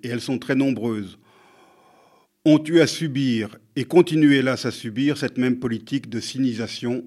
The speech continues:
forcée. Si les bouddhistes tibétains et les musulmans ouïghours sont persécutés, c'est également le cas pour les adeptes d'autres religions, à commencer par les chrétiens.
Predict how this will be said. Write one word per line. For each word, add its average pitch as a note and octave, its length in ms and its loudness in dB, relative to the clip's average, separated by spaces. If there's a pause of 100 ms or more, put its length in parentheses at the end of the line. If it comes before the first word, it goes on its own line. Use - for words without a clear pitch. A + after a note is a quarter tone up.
forcée. - 540 -8 (1400)
Si - 200 -2
les E3+ 100 10
bouddhistes F3+ 500 -2
tibétains D#3 500 2
et C3 100 2
les C3 100 2
musulmans C#3 480 2
ouïghours B2 560 -4
sont A2+ 140 -6
persécutés, B2+ 680 -4
c'est D3 220 -8
également B2+ 380 0
le A2+ 160 -2
cas C#3+ 360 2 (280)
pour C3 140 -2
les B2+ 160 0
adeptes B2+ 540 -4
d'autres C#3+ 500 2
religions, A#2 580 -2 (260)
à A2+ 100 -12
commencer C3 440 -2
par C#3+ 160 -2
les B2+ 100 -2
chrétiens. B2+ 540 -6